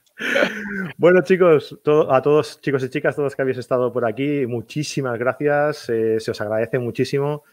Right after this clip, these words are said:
Espero que hayáis pasado un, un buen rato y os invito, pues, que aquí no descansamos. La semana que viene tenemos un nuevo directo y seguramente que la semana que viene os voy a anunciar una cosita que os va,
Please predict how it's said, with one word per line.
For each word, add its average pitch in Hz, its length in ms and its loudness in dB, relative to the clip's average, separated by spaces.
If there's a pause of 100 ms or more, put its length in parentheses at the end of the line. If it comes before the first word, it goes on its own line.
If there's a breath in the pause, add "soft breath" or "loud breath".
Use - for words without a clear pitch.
Espero 127 320 2
que 123 80 2
hayáis 117 160 2
pasado 113 380 0
un, 110 380 -4
un 113 120 -6
buen 107 160 -2
rato 165 360 2 (400 loud breath)
y 123 580 6
os 113 120 2
invito, 120 380 2
pues, 123 160 -2
que 95 920 -6
aquí - 200 0
no 160 100 6
descansamos. 101 500 -6
La 101 100 -8
semana 131 300 -2
que 127 80 2
viene 135 160 2
tenemos 117 360 -4 (100)
un 147 200 6
nuevo 120 200 2
directo 139 440 0 (300 soft breath)
y 143 80 -2
seguramente 180 480 6
que 143 80 6
la 139 40 4
semana 160 260 2
que 156 80 2
viene 165 180 2
os 127 80 0
voy 127 200 2
a 127 40 0
anunciar 123 320 -2
una 117 120 -4
cosita 135 320 -2
que 120 160 -2
os 98 80 -4
va, 98 420 -2